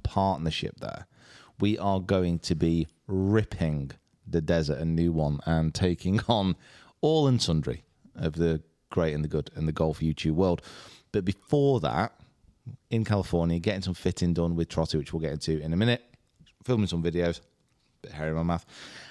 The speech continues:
and trying to get fit. So I've been going on a run with Mick in the morning and also playing producer today.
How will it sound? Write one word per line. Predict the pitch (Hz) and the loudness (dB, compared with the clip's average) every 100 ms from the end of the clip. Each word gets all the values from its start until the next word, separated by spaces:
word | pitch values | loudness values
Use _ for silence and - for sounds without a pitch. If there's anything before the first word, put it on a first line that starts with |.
| - | -8
and | 98 98 98 98 98 - - _ _ _ _ - | 0 2 4 2 2 -2 -14 _ _ _ _ -10
trying | - 127 | 0 2
to | |
get | 120 - | 2 0
fit. | - - 78 64 _ _ _ _ - | -4 0 0 0 _ _ _ _ -2
So | 104 101 | 0 2
I've | 120 143 131 | 2 4 4
been | 127 | 4
going | 113 104 98 | 6 4 4
on | 90 | 4
a | |
run | 87 87 85 82 87 | 4 4 4 2 0
with | 87 85 80 | -2 0 2
Mick | 90 82 - | 2 2 2
in | 85 | 2
the | 85 | 4
morning | 87 87 82 80 | 4 4 4 4
and | 92 | 4
also | 101 - 95 | 4 2 0
playing | - 87 82 | 2 0 2
producer | - - 98 95 80 | 0 0 2 2 0
today. | - 71 71 98 | -2 0 2 0